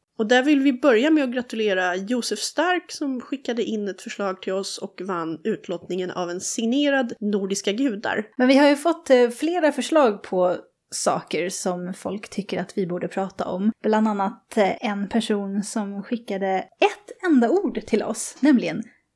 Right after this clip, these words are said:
Speaker 2: dinosaurier. Och det kommer vi visst att prata lite om i framtiden i samband med, eh,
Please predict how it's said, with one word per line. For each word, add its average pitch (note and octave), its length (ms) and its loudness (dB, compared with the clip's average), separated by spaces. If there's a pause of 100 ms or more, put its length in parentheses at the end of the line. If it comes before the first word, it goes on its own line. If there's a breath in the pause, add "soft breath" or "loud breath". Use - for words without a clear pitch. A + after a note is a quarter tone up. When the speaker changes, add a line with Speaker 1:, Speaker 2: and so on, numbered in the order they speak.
(120)
Speaker 2:
dinosaurier. F#3+ 920 0 (200)
Och G#3 320 -2
det A#3+ 200 0
kommer D#4 260 4
vi B3+ 200 4
visst B3 240 -4
att D#4 80 -6
prata B3 220 -2
lite A#3 240 -2
om G3 140 -6
i G3 60 -6
framtiden F#3+ 640 -4
i F#3+ 220 -6
samband F3+ 580 -8
med, F#3 400 -10
eh, F#3 180 -6